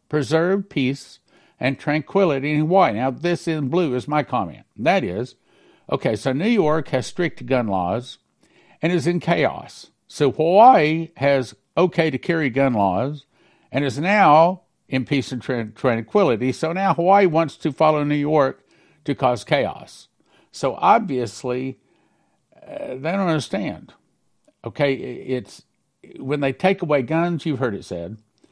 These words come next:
the only people are gonna have guns are the ones that won't let them be taken away. In other words, the bad guys.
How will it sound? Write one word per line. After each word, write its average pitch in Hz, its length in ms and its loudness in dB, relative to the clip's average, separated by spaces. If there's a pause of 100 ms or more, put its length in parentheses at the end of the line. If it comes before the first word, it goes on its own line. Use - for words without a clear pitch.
(240)
the 127 100 0
only 156 220 2
people 143 320 0
are 135 40 -2
gonna 135 160 -2
have 123 240 -4
guns 131 400 -2 (100)
are 113 80 -6
the 117 100 -4
ones 117 480 -4 (300)
that 101 220 -4
won't 135 260 0
let 104 220 -2
them 107 120 -6
be 101 120 -4
taken 101 320 -6
away. 127 340 -4 (240)
In 104 60 -8
other 98 140 -4
words, 92 180 -4
the 113 80 -6
bad 123 240 0
guys. - 360 -18